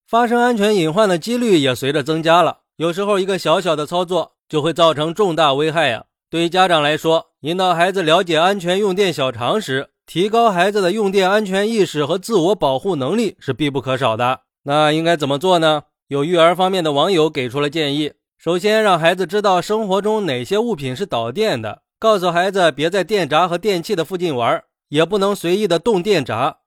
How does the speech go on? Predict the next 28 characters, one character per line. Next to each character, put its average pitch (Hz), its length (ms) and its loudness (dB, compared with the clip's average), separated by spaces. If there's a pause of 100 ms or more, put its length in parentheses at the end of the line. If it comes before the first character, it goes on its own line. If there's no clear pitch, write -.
以 196 160 -2
免 165 200 2
发 190 200 2
生 196 160 -4
短 127 200 0
路、 170 360 0
漏 196 180 2
电 196 260 0
这 131 60 -4
些 135 100 -4
危 151 200 0
险。 110 320 -8 (180)
最 226 180 0
重 208 180 2
要 185 100 4
的 156 80 2
一 156 120 2
点， 127 360 -4
让 156 220 0
孩 151 160 2
子 175 100 -2
知 185 140 -4
道 175 160 2
水 120 260 -6
是 190 140 -4
导 135 180 0
电 170 240 -2
的， 113 260 -4